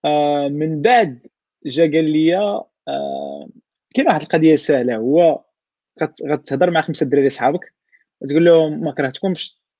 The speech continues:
تكومونيكيو اكثر في الجروب وتاجوتيو صحابكم في الجروب، ودوك خم-، خمسه صحابك كتقول لهم عافاكم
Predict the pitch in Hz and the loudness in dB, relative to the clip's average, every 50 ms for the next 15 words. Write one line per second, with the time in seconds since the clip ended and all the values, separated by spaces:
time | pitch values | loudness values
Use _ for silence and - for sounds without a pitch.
0 | _ - - - 165 156 160 160 156 147 - 156 131 - - 143 127 - 131 110 | _ -20 -4 -4 -2 -2 0 -2 -4 -2 -2 -2 -4 -2 -4 -6 -6 -4 -6 -2
1 | 120 147 190 208 196 196 - 123 127 - - _ _ _ _ - 156 147 147 147 | 0 2 4 4 2 0 -4 -12 -14 -14 -16 _ _ _ _ -4 -2 0 0 0
2 | - 156 147 - - 135 127 - 143 120 - - 117 123 160 196 214 202 202 - | 0 -2 -2 -2 -2 -4 -4 -4 -6 -8 -6 -10 -2 2 4 6 6 4 2 -2
3 | _ _ _ _ _ _ _ _ _ - 175 180 190 180 - - 160 - - - | _ _ _ _ _ _ _ _ _ -2 2 2 2 2 0 -8 -10 -10 -10 -10
4 | 139 - - 160 - 175 - - - 151 175 208 208 208 170 165 175 180 165 151 | -10 -8 -8 -4 -2 -4 -4 -4 -2 -2 -2 0 0 0 0 2 2 0 2 0
5 | 156 165 156 - 160 143 - 190 208 208 202 190 | 0 -2 0 -2 -4 0 2 2 2 2 0 -4